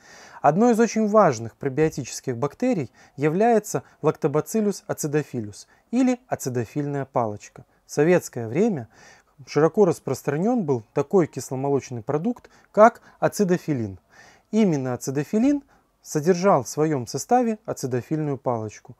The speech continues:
К сожалению, этот молочно-кислый продукт сейчас можно не всегда найти на полках наших магазинов. Однако же его очень легко приготовить в домашних условиях, особенно если у вас есть мультиварка или йогуртница.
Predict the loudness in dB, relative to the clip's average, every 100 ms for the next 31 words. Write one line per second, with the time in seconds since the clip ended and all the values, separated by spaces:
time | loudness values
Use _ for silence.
0 | _ -2 0 2 2 2 0 -2 -8 0
1 | 2 2 0 0 0 -2 -6 -6 -6 -4
2 | -4 -2 -2 -2 -6 -20 -16 -10 2 4
3 | 4 0 -2 -2 -6 -8 -4 -2 0 -2
4 | 0 2 2 -2 -8 -6 -6 -6 _ -8
5 | -4 0 0 -2 -8 -6 -8 -8 -10 -8
6 | -2 -2 -2 -8 -12 _ _ -4 0 2
7 | 2 0 0 -2 -6 -10 -4 0 4 4
8 | 2 -4 -8 -6 -2 -2 -4 -10 -2 2
9 | 2 2 0 -2 -8 -6 -4 -2 -4 -6
10 | -14 _ -10 -6 -4 -4 -6 -12 _ 0
11 | 2 2 0 0 -2 -4 -2 0 0 -2
12 | -6 -4 -6 0 4 4 2 -4 -4 -20
13 | -6 -2 0 -2 _ -4 0 0 -4 -10
14 | -14 -14